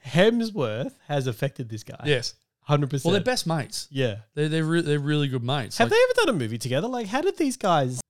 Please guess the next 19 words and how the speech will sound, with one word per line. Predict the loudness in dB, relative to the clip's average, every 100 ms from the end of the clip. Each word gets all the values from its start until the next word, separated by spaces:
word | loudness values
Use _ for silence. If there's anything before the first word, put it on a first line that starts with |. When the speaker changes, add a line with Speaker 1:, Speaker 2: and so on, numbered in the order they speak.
| _ _ _ _
Speaker 1:
like, | -14 -8
become | 0 4 4 2
friends? | 2 2 2 -4
Like, | -4
are | 0
you | 2
just | 2 0
in | 0
Hollywood? | 0 0 -2 -2 -2
Like, | -2 -4 -6 _ -8
Speaker 2:
I | -2
think | -2
so. | -2 -6 -6 _ _
Speaker 1:
yeah. | -4 -4 -6 -20 _ 0
I | 4
mean, | 6 4 2 -4
let's | 0
have | 2 4
a | 2 -2